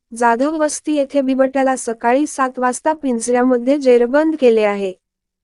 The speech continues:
सविस्तर वृत्त असे की नांदगाव तालुक्यातील वंजारवाडी येथे तेरा ऑगस्ट रोजी राजेंद्र पांडुरंग जाधव, वंजारवाडी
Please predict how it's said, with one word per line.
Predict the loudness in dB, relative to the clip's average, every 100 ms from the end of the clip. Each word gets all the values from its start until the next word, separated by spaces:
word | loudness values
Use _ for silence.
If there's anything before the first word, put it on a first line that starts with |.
| _ _ -10
सविस्तर | -2 0 -2 -2 0 2
वृत्त | 0 -2 -4
असे | -4 -2
की | 0 0
नांदगाव | 0 0 0 0 0 -2
तालुक्यातील | 0 0 0 -2 -2 -2 0
वंजारवाडी | 0 0 0 0 2 2 2
येथे | 0 0 -2 0
तेरा | 0 2
ऑगस्ट | 2 2 0 -2 2
रोजी | 2 2 0
राजेंद्र | 0 0 0 0 0 0
पांडुरंग | 0 2 2 2 2 0
जाधव, | 0 -2 -2 -6 -8 _ _ _ _ _ _
वंजारवाडी | 0 2 2 2 2 2 2 2